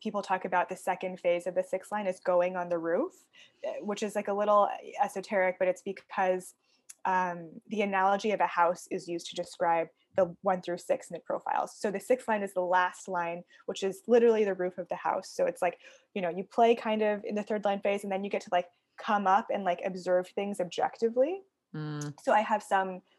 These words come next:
Speaker 1: like, I was just reading for a, a friend who's a six two, and <laughs> he was like, he's in his early mid thirties, and he was like, I was telling him about this. He's like, "Oh, cool. So, like,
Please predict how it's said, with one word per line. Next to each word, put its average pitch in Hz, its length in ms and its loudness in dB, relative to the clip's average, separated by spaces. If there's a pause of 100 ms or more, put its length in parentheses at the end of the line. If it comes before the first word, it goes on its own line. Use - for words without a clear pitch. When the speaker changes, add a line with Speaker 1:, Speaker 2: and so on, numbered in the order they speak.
Speaker 1:
like, 190 100 -4
I 202 60 6
was 190 100 0
just 190 180 -2
reading 185 280 -4
for 180 140 0
a, 175 300 0 (220)
a 196 100 -2
friend 185 340 0
who's 180 160 -6
a 175 60 -6
six - 280 -6
two, 180 340 0 (480)
and 175 600 -2 (420)
<laughs> - 400 -8
he 240 160 2
was 190 140 4
like, 180 280 8 (880)
he's 220 220 -2
in 202 100 -2
his 180 240 0
early 175 400 -2 (380)
mid 190 200 -2
thirties, 175 520 -2
and 185 200 -6 (120)
he 185 640 -6
was 196 160 -10
like, 196 360 -4
I - 40 -4
was 185 100 -8
telling 247 220 -2
him 226 80 -2
about 180 220 0
this. 180 360 -6 (220)
He's - 80 -20
like, 240 160 -6
"Oh, 254 280 -2
cool. 254 320 4
So, 220 160 -6
like, 190 240 0